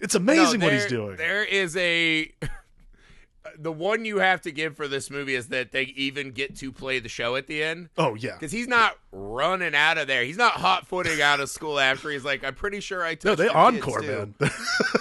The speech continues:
Speaker 1: <laughs>
Speaker 2: No, yeah, he's getting his fucking ass whipped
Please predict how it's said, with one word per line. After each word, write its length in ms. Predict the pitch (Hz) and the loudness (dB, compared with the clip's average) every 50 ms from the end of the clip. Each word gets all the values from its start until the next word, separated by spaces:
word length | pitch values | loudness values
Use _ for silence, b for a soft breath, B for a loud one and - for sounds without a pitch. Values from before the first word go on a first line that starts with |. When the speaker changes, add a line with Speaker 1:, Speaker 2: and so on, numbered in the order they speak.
| - | 4
Speaker 1:
<laughs> 0 | |
Speaker 2:
No, 200 | - - 156 139 254 269 - | 6 6 6 8 8 6 6
yeah, 160 | 160 143 - - - - - | 6 6 4 6 6 4 2
he's 140 | 254 247 | 2 2
getting 260 | - 254 233 214 196 196 | -2 -2 0 0 0 -2
his 140 | 185 151 | -4 -6
fucking 360 | - - 196 190 - 165 143 135 | -2 0 0 0 0 -2 -4 -2
ass 360 | 139 151 151 151 139 - - | 2 2 2 2 2 -2 -6
whipped 400 | 131 143 147 147 147 - - | -8 -4 -2 -2 -4 -4 -8